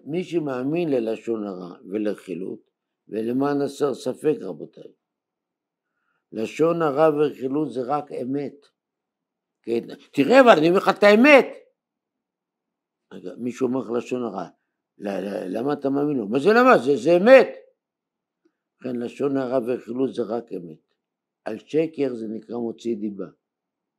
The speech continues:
מוציא דיבה זה ל-, שקר, ממציא, בלופים, שקרים, רמאות. לשון הרע ורכילות זה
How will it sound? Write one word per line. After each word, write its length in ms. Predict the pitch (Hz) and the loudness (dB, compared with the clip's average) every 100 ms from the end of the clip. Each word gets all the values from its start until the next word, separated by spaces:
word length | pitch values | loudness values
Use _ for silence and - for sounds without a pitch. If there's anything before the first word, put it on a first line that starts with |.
| _ _ _ _ _ _ _ _ _ _ - | _ _ _ _ _ _ _ _ _ _ -20
מוציא 360 | 107 - 151 | -16 -6 -4
דיבה 500 | 123 113 90 143 143 - | -4 -6 -2 -4 -4 -10
זה 120 | 110 | -14
ל-, 260 | 104 - - _ _ _ _ _ | -14 -14 -16 _ _ _ _ _
שקר, 400 | _ 107 92 _ _ _ _ _ _ - | _ -10 -10 _ _ _ _ _ _ -18
ממציא, 420 | 92 - 95 - _ _ | -16 -12 -14 -14 _ _
בלופים, 540 | 90 104 104 - 85 85 | -8 -6 -6 -8 -20 -20
שקרים, 460 | _ 98 101 95 | _ -14 -12 -14
רמאות. 560 | 90 92 92 85 _ _ _ _ _ _ _ _ _ _ _ _ _ _ | -14 -18 -18 -20 _ _ _ _ _ _ _ _ _ _ _ _ _ _
לשון 340 | 107 104 151 170 | -12 -2 0 2
הרע 500 | 160 131 120 135 147 | 0 0 0 2 2
ורכילות 640 | 135 123 - 117 147 160 | 0 -4 -4 -4 -2 -2
זה 100 | 117 | -2